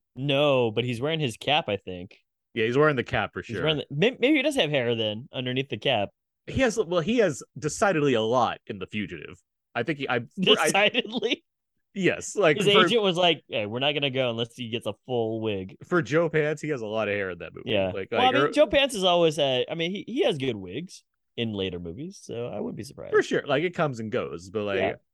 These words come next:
Speaker 2: I, I, mainly because I've just been, like, Fugitive keeps coming up on, like, random,
Speaker 1: <laughs>
Speaker 2: like, on, I think it's, like, I F C or Sundance. It's, like, just,
Speaker 1: Uh-huh.
Speaker 2: like, happens to be on T V while I'm having dinner sometimes, so I've seen, like, various bits of that movie over and over <laughs> again at this point.
Speaker 1: Yeah.
Speaker 2: Uh, but it's just fun seeing Joe Pants walking around with hair.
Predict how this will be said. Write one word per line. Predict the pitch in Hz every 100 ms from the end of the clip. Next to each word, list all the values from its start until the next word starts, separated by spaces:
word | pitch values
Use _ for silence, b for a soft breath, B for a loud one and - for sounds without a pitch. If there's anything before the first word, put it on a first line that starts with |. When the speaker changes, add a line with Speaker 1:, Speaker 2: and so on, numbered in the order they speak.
| _
Speaker 2:
I, | 143 - -
I, | 135
mainly | 175 190 151
because | 139 123
I've | 117
just | 113
been, | 113
like, | 101 107
Fugitive | 151 123 135
keeps | - 131 -
coming | - 117 98
up | 107 -
on, | - 101 95 92
like, | 90 85 78 -
random, | 117 92 95 -
Speaker 1:
<laughs> |
Speaker 2:
like, | 110 95
on, | 95 90
I | -
think | - 131
it's, | 104
like, | 87
I | 80 87
F | -
C | - 95 92
or | 87
Sundance. | - 98 87 90
It's, | 90 123
like, | 107
just, | 120
Speaker 1:
Uh-huh. | 131
Speaker 2:
like, | 110 - B B
happens | - 143 123
to |
be | 139
on | 120
T | - 113
V | 110
while | 113
I'm | 101
having | 101 87
dinner | 92 98
sometimes, | 113 104 113 104
so | 107
I've | 95
seen, | 131 120
like, | 110 101 _ _ _
various | 92 110 113 110 90
bits | 80 110 104 -
of | 117 90
that | 101
movie | 92 95 101
over | 90 92 92
and | 87
over | 92 107
<laughs> |
again | 107 -
at | 220 208 180
this | -
point. | 165 98 90 185
Speaker 1:
Yeah. | 220 196 175 -
Speaker 2:
Uh, | 110 104
but | 104
it's | 110
just | 113
fun | 120 110
seeing | 107 101
Joe | 101
Pants | 98 117
walking | 98 85 85
around | 85 85
with | 82
hair. | 104 87